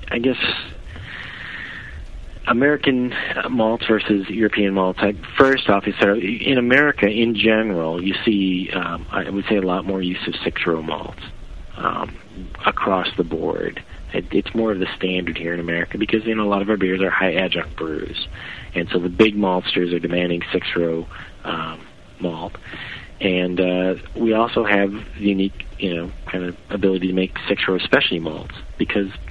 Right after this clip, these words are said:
six-row is the predominant malt here. Um, you know, we make six-row and two-row malts. So, in general, between Europe and America, you don't see a lot of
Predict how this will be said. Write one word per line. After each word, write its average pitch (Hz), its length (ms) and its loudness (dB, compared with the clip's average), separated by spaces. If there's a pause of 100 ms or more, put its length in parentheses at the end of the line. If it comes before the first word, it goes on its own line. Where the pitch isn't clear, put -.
(200)
six-row 98 440 2
is 95 180 0
the 90 80 2
predominant 90 480 -2
malt 87 240 -4
here. 98 460 2 (460)
Um, 90 380 -2 (360)
you 101 80 -6
know, 87 80 -4
we 92 180 0
make 90 220 -2 (540)
six-row 85 500 0
and 85 440 -2 (380)
two-row 90 360 4
malts. 82 420 -4 (120)
So, 101 220 4 (580)
in 127 220 4
general, 127 280 6
between 113 500 2 (100)
Europe 110 300 2
and 104 80 0
America, 117 300 2
you 123 60 4
don't 147 220 4
see 135 80 6
a 120 60 6
lot 110 100 2
of - 60 -2